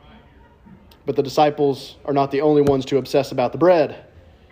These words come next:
They noticed that some of his disciples were eating with defiled hands, breaking bread.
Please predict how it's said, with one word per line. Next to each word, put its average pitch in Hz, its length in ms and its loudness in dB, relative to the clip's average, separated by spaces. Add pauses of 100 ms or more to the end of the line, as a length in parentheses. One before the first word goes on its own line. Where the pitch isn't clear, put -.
(1200)
They 139 120 -2
noticed 165 640 0
that 147 160 -4
some 175 160 -2
of 156 80 0
his 156 100 -2
disciples 156 500 -2
were 139 240 -2
eating 214 500 0 (280)
with 160 140 -6
defiled 156 400 0
hands, 139 340 -4
breaking 147 300 -4
bread. 120 240 -6